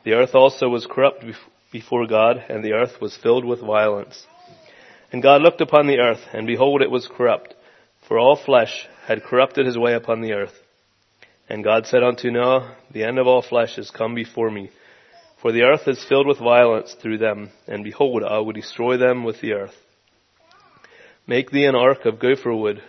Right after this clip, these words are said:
Room shalt thou make in the ark, and shalt pitch it within and without with pitch.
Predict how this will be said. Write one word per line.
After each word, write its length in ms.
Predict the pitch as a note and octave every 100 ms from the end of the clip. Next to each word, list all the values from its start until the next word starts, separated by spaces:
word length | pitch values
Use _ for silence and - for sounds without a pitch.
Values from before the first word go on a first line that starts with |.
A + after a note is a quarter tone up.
| _ B2
Room 240 | C3+ D3
shalt 280 | - C#3 B2
thou 180 | B2 A#2+
make 220 | B2 B2
in 120 | B2
the 100 | A#2
ark, 380 | G#2+ A2 G#2+ -
and 140 | A2+
shalt 280 | - A2+ -
pitch 280 | - C#3 -
it 100 | B2+
within 300 | A#2+ A#2+ B2+
and 120 | C3+
without 380 | B2+ A#2+ A#2 A2
with 160 | A2 -
pitch. 400 | A#2 - -